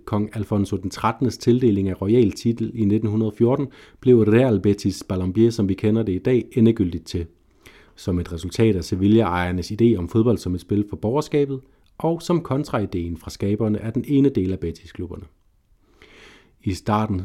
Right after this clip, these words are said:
spillede klubberne i hvide og blå farver, da de var billigst, men som så mange andre spanske klubber kom det endelige tøjdesign med et præg fra det britiske, da klubbens grundlægger og kaptajn efter studieophold i Glasgow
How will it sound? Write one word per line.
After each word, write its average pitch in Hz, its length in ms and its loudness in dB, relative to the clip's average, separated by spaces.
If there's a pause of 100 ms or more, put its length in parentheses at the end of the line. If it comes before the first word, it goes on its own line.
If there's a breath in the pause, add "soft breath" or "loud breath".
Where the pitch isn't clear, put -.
(140)
spillede 101 360 0
klubberne 110 380 4
i 95 40 0
hvide 101 260 4
og 104 40 -2
blå 127 200 4
farver, 110 360 -6
da 113 140 -2
de 98 80 0
var 98 60 2
billigst, 131 560 -2
men 107 140 2
som 120 180 -2
så 117 120 -4
mange 120 220 0
andre 135 220 0
spanske 127 380 -2
klubber 127 300 0
kom 98 240 -2
det 95 180 -4
endelige 120 340 4
tøjdesign 98 640 -2
med 87 80 -4
et 92 80 -10
præg 104 280 -4
fra - 140 -10
det 82 80 -12
britiske, 117 520 2 (600 loud breath)
da 123 80 -2
klubbens 131 400 -2
grundlægger 117 540 0
og - 180 -10
kaptajn 135 480 -2
efter 117 220 -4
studieophold 101 840 -2
i 95 300 0
Glasgow 139 540 -2